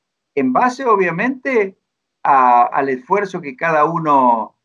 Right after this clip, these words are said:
haga, pero que, eh, no, no ocurra lo que lamentablemente ha estado ocurriendo tanto tiempo en Argentina, que el progreso está más vinculado a, a los privilegios que se pueden conseguir,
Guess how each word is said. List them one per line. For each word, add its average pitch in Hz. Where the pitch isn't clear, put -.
haga, 160
pero 160
que, 170
eh, 156
no, 254
no 254
ocurra 208
lo 156
que 135
lamentablemente 208
ha -
estado 185
ocurriendo 170
tanto 175
tiempo 185
en 151
Argentina, 180
que 185
el 180
progreso 220
está 226
más 214
vinculado 196
a, 127
a 151
los 147
privilegios 185
que 160
se 151
pueden 196
conseguir, 175